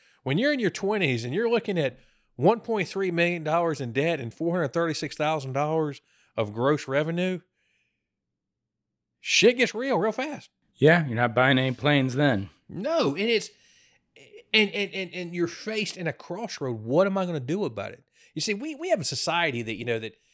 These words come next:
Speaker 1: people get into debt and stuff like that, and they just wanna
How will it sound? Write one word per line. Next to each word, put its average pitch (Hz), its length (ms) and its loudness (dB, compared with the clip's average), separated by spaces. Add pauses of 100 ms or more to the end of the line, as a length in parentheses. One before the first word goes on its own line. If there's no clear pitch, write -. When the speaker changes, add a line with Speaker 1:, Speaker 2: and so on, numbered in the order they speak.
(160)
Speaker 1:
people 262 260 2
get 156 160 0
into 98 160 -6
debt 185 500 -2
and 147 100 -12
stuff 165 200 -6
like 143 140 -4
that, 156 140 -4
and 147 120 -6
they 160 80 -4
just 165 180 -8
wanna 139 220 -8